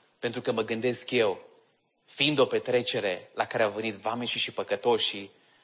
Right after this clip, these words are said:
mă gândesc, acolo nu s-a consumat numai Coke și doctor Pepper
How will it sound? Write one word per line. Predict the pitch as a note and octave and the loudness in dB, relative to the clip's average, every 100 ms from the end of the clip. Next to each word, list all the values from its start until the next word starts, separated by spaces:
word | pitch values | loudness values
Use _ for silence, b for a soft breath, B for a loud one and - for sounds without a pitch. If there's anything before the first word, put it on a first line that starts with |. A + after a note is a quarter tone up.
| _ _ | _ _
mă | - C#3 | -10 -4
gândesc, | B2 B2+ B2+ | 0 2 2
acolo | A2+ C3 | 2 0
nu | |
s-a | C#3+ C#3+ | 2 0
consumat | B2+ A2+ A2+ G#2+ G#2+ | 0 -4 -2 0 0
numai | G2+ F2+ - | 0 -2 -2
Coke | - G#2+ G2+ - - - _ _ _ _ _ _ _ | 0 2 2 -4 -18 -20 _ _ _ _ _ _ _
și | - | -8
doctor | G#2+ A2 G#2+ G#2+ | 6 6 8 2
Pepper | - G2+ G#2 G#2+ G2 G2 | 4 2 4 4 4 2